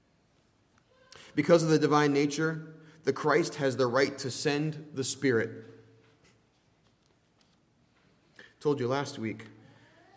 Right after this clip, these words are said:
that the thing that was helpful the Son wants to do is he wants to pray, and he wants the very same Spirit that empowered his humanity to be with us.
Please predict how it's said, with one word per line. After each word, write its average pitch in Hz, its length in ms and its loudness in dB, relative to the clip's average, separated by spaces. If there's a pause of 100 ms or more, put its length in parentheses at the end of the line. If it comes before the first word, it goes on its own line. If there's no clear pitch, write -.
that 110 180 -2 (1000)
the 117 60 -16
thing 127 500 -6 (420)
that 104 140 -6
was 107 300 -8 (200)
helpful - 460 -6
the 104 140 -8
Son 131 360 -4
wants 110 220 -8
to 117 80 -10
do 117 280 -4 (1700)
is 127 140 -6
he 127 40 -4
wants 117 200 -4
to 110 80 -8
pray, 139 380 0 (1120)
and 113 100 -8
he 131 60 -2
wants 160 240 0
the 147 80 -8
very 143 200 2
same 143 280 -2
Spirit 156 480 -2
that 104 100 -4
empowered 135 440 0
his 113 200 -6
humanity 117 500 -4
to 104 80 -10
be 120 160 -8
with 120 180 -6
us. - 360 -4